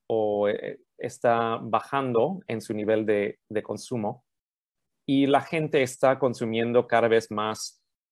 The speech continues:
leche de almendras, leche de avena. Antes había más consumo de la leche de soya.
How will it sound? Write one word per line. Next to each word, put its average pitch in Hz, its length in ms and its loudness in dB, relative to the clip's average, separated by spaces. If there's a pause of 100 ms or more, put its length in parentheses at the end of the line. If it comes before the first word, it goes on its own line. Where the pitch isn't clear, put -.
leche 117 480 2
de 104 180 4
almendras, 120 960 2
leche 117 260 -2
de 107 80 4
avena. 113 640 2 (540)
Antes 139 580 0
había 117 280 2
más 113 200 0
consumo 110 440 0
de 101 100 4
la 98 120 2
leche 98 280 -2
de 95 60 -6
soya. 117 580 4